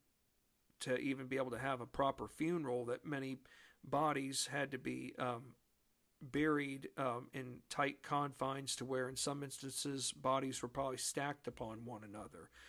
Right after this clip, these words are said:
I'm not trying to sound gruesome, folks, but, um,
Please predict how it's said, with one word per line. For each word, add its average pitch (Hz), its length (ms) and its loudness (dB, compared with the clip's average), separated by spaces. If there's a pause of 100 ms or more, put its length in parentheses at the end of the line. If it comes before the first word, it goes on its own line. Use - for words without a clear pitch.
(240)
I'm 208 100 0
not 175 140 6
trying 151 200 2
to 131 40 -2
sound 123 260 0
gruesome, 139 440 6
folks, 127 340 -2
but, 120 340 0 (120)
um, 120 260 -2